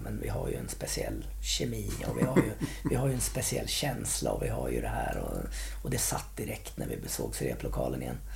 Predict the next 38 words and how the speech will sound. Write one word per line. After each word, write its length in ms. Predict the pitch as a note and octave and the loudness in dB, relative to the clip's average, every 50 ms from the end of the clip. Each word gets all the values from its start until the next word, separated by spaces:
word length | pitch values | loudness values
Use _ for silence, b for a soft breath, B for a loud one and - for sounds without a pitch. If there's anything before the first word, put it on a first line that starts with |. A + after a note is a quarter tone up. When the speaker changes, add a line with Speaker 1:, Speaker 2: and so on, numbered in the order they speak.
| B B B B B B B B | B B B B B B B B
Speaker 1:
Och 100 | - - | -2 0
så 80 | - D3 | 2 4
börjar 180 | C#3+ D3 C#3+ | 6 6 8
man 120 | C#3 C#3 C#3 | 6 6 4
tänka, 280 | - C3+ C#3 - - | 4 2 2 2 2
"Ja, 280 | - C#2 C#2+ C#2 - - - | 4 4 6 6 4 4 2
det, 200 | - D2 D2 - - - - F3+ | 2 0 0 -2 -4 -4 -2 2
ja, 340 | - F3 E3+ - - F#3 F3+ | 4 4 4 4 4 2 0
så 140 | - - - | 0 -4 -4
kanske 320 | C#3+ - G3 F#3 - F#3+ | -2 -2 -2 -2 0 2
det 60 | F3 - | 2 2
är." 180 | - C#3 C#3 C#3 | 4 2 0 0
Och 60 | - | 0
sen 160 | - D3 D3+ | 0 0 0
nu 180 | D#3+ E3+ E3+ D#3+ | 2 2 2 2
när 100 | D#3+ D3+ | 2 2
man 200 | D3+ C#3+ D3 C#3+ | 2 2 2 2
fick, 340 | C#3+ C3 - - - - - - - B B B B B B B B B B B | 2 0 -2 -2 -4 -6 -6 -6 -8 B B B B B B B B B B B
ja, 160 | - G#3+ A#3+ A3+ | 0 2 4 4
i 60 | F#3+ | 2
princip 360 | - - G3+ F3+ - E3+ C#3+ D3 | 2 2 2 4 6 6 4 6
<laughs> 40 | - | 8
uppleva 420 | F3 F3 E3+ - E3 D#3+ D3+ D#3 D3 | 6 6 8 8 8 8 8 8 8
det 80 | C#3+ C#3+ | 6 8
själv, 260 | - F#3 F3 E3 C#3+ | 10 10 10 10 10
det 80 | C3+ C3+ | 8 6
är 140 | C#3 C3 C3 | 6 6 6
ju 140 | C#3+ G3+ G#3+ | 6 6 6
lite 280 | F3+ D3 C3+ - D3 | 6 6 4 2 0
en 60 | C#3 | 0
sanning 500 | C#3 - - - D3 C#3+ D#3 - A#3+ - - | 2 4 4 4 4 4 4 4 2 2 0
i 60 | - | -2
det 160 | - - - | -4 -4 -6
liksom. 240 | - - - - - - - | -6 -6 -6 -4 -4 0 4
Speaker 2:
Mm. 220 | F#2 F2+ E2+ E2+ | 6 6 6 6
Speaker 1:
Det 60 | - | 4
finns 320 | - C#2+ E2 - - - - | 2 0 0 0 0 0 0
ju, 120 | D2 - | 0 0